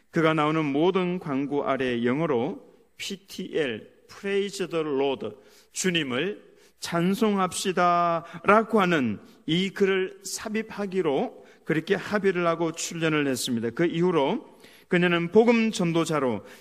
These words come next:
장애인을 위한 인권 운동가로 미국 사회에 강력한 영향을 끼치는 지도자가 되게 되었습니다. 하나님은 삶을 통해서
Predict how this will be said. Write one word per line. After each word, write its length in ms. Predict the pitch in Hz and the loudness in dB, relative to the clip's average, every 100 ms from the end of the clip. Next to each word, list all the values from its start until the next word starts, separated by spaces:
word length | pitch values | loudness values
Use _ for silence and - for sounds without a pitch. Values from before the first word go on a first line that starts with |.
| - - | -20 -4
장애인을 720 | 170 170 208 220 214 214 175 | 0 2 4 2 2 0 2
위한 340 | 175 175 - - | 0 0 -8 -4
인권 840 | 202 226 - - 175 139 226 - - _ _ 143 | -4 -4 -8 -2 0 2 0 -2 -16 _ _ 0
운동가로 920 | 170 175 165 160 143 120 107 139 - - - | 2 2 2 0 0 0 0 -2 -8 -20 -12
미국 320 | 156 170 160 | -4 0 0
사회에 800 | - - 139 139 139 120 107 139 - _ - | -2 -10 -4 -2 0 0 -2 -6 -12 _ -8
강력한 680 | 120 139 170 180 175 180 | -4 0 0 0 0 0
영향을 460 | 139 165 170 160 156 | 0 0 0 -2 -2
끼치는 560 | 160 - 175 151 151 - - - _ - | -6 -4 -2 0 -2 -8 -20 -20 _ -8
지도자가 1120 | - 196 196 180 180 165 135 120 107 180 - - _ _ | -8 -2 0 0 -2 -4 -4 -2 -4 -6 -12 -20 _ _
되게 560 | 135 127 131 123 123 - | -4 0 0 -2 -6 -4
되었습니다. 640 | 135 120 113 120 107 - - _ _ _ _ - _ | 0 2 0 -4 -4 -6 -16 _ _ _ _ -20 _
하나님은 840 | - 180 190 202 202 175 117 - - _ _ _ _ _ _ - | 2 4 6 4 2 2 -2 -6 -20 _ _ _ _ _ _ -16
삶을 500 | - 180 208 233 226 | -2 4 6 6 2
통해서 720 | 214 156 143 143 120 98 - | 0 2 2 0 -2 -4 -10